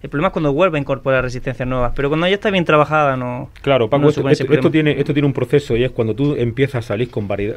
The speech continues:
Speaker 2: cu-, sobre todo cuando eres, eh, el,
Speaker 1: El
Speaker 2: el
Speaker 1: pionero,
Speaker 2: que,
Speaker 1: digamos.
Speaker 2: el pionero en, en alguna resistencia, claro. Luego, poco a poco, eh, los efectos de los años van haciendo que tú vayas puliendo ese material, vayas, mm, sigas hibridando, sigas mejorando y, y, y al final que vas si-, siempre que vas buscando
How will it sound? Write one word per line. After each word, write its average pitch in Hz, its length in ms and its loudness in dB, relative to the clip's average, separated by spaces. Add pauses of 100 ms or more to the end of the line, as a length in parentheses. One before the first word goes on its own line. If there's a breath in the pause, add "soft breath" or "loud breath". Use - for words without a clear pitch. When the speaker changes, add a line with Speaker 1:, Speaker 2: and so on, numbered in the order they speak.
Speaker 2:
cu-, 110 280 -8
sobre 101 220 -6
todo 143 220 2
cuando 113 260 0
eres, 123 240 0
eh, 110 300 -2
el, 101 240 -6 (380 loud breath)
Speaker 1:
El 156 80 2
Speaker 2:
el 120 60 0
Speaker 1:
pionero, 156 340 6
Speaker 2:
que, 139 80 4
Speaker 1:
digamos. 135 200 2
Speaker 2:
el 139 40 4
pionero 139 440 6
en, 127 140 2
en 127 80 0
alguna 131 220 0
resistencia, 131 560 -2
claro. 113 220 -2 (400 loud breath)
Luego, 135 280 6
poco 143 220 4
a 117 80 0
poco, 147 380 4 (640 soft breath)
eh, 120 220 0
los 120 240 2
efectos 143 320 0
de 135 80 2
los 135 180 2
años 151 380 2
van 120 140 0
haciendo 139 480 0
que 117 100 0
tú 127 240 0
vayas 123 220 2
puliendo 123 400 0
ese 123 160 0
material, 139 680 4
vayas, 117 380 2
mm, 110 300 -4 (260 loud breath)
sigas 147 380 4
hibridando, 131 500 4
sigas 139 260 2
mejorando 156 720 2
y, 123 120 -2
y, 123 300 -2
y 127 120 2
al 113 80 0
final 147 260 0
que - 80 -2
vas 135 160 2
si-, - 220 -8
siempre 139 340 0
que 127 60 -2
vas 131 140 2
buscando 135 500 -2